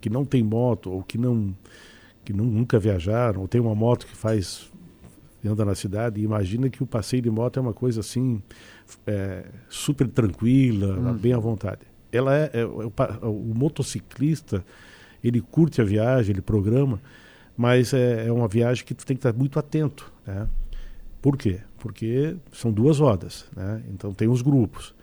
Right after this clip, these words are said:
Speaker 1: Então tem algumas coisas que a gente já, pela experiência de tantas viagens que já fizemos na América do Sul, né? É, a gente já foi, é, o Saquito já foi também várias vezes, no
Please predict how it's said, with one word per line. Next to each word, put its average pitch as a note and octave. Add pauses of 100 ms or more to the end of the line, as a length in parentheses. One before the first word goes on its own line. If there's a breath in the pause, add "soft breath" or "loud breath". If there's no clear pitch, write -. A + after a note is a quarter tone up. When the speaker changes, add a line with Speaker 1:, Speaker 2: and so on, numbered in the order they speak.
(120)
Speaker 1:
Então -
tem C#3+
algumas F3+
coisas D3+
que -
a D3
gente C3+
já, A#2+
pela A#2
experiência A#2
de G2
tantas C3+
viagens A2+
que -
já G#2+
fizemos G2
na G2+
América G2+
do F2
Sul, B2+ (560 loud breath)
né? G#2+ (500 soft breath)
É, G#2
a F#2+
gente F#2+
já G#2
foi, G#2+ (220)
é, F2
o G2
Saquito G#2+
já G2+
foi G#2+
também G2+
várias F#2+
vezes, G2 (480 loud breath)
no F#2+